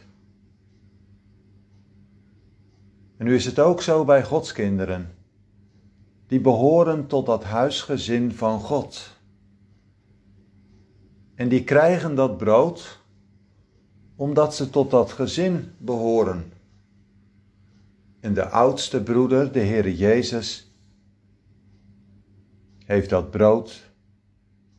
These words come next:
heeft dat geld voor dat brood verdiend. De Heere Jezus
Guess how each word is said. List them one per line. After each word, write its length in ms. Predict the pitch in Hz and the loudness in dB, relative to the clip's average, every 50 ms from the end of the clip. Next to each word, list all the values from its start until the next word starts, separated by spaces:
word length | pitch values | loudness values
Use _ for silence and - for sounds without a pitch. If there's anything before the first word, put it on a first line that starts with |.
| _ _ _ _ _ _ _ _ _ _ | _ _ _ _ _ _ _ _ _ _
heeft 200 | - 143 127 107 | 0 0 2 4
dat 180 | 113 98 - | 2 2 0
geld 400 | - - - 127 139 151 147 - | 0 2 4 4 4 4 2 -4
voor 160 | - - 120 | -6 -6 -4
dat 220 | 104 98 92 80 - | -2 -2 -4 -4 -4
brood 420 | - 98 101 101 107 117 113 110 | -2 0 2 2 2 0 -2 -8
verdiend. 800 | - - - - - 131 104 107 131 139 131 110 98 - - - _ _ _ _ _ _ _ _ _ _ _ _ _ _ _ _ _ _ _ _ _ _ - - - - - - - - - - _ _ _ _ - _ - - - _ _ _ - - _ - - - - - | -16 -20 -14 -10 -8 -6 -2 -2 -2 0 -2 -4 -6 -10 -16 -20 _ _ _ _ _ _ _ _ _ _ _ _ _ _ _ _ _ _ _ _ _ _ -20 -20 -20 -20 -20 -20 -20 -20 -20 -20 _ _ _ _ -20 _ -20 -20 -20 _ _ _ -20 -20 _ -20 -20 -20 -14 -8
De 100 | - 123 | -4 -2
Heere 300 | 104 120 131 123 113 101 | 2 4 4 4 4 2
Jezus 720 | 92 107 117 131 151 139 - 143 143 135 - - - - | 2 4 4 4 4 2 0 -2 -2 -2 -2 -6 -10 -14